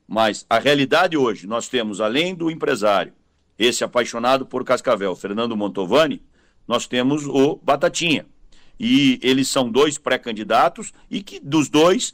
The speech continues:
eles vão entender lá na frente qual que é o melhor caminho, qual é a melhor estratégia, quem que tem um potencial de crescimento maior, quem tem uma condição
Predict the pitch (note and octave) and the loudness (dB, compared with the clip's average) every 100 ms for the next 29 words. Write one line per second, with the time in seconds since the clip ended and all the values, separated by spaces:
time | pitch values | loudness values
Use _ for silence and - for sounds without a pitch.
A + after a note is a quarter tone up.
0 | - _ D3+ C#3+ C#3 D#3+ D#3 D3 C3 B2 | -12 _ -2 0 2 2 0 0 2 4
1 | D3+ C3+ B2+ A2+ - D3 D3+ - D3+ D3 | 4 4 2 0 0 -2 0 2 2 2
2 | A#2+ A#2 A#2+ A#2+ G#2+ A2+ E3 D#3 - - | -2 2 2 2 0 -2 -2 -2 -6 -14
3 | - D#3+ C#3+ B2 B2+ A2+ - G2+ C#3 E3 | 0 2 4 2 0 -2 -6 -2 2 4
4 | D3+ A2+ - _ - F#3 D#3+ C#3+ F3 D3 | 2 -2 -12 _ -4 -2 -2 -2 -2 2
5 | D#3 D3+ C#3 - D#3 D3 - _ - C3 | 0 0 -2 2 2 2 -2 _ -4 -4
6 | C#3+ C#3 C3+ C3+ C#3+ C3 G#2+ G#2+ B2 E3+ | -2 -2 0 2 2 0 -2 2 6 6
7 | D#3+ - - - F3 C#3+ F3 F3 D3 C3+ | 6 2 -8 -4 -4 -2 -2 0 0 0
8 | C#3+ C3+ B2 - D#3+ D#3+ | -2 -2 -4 0 2 0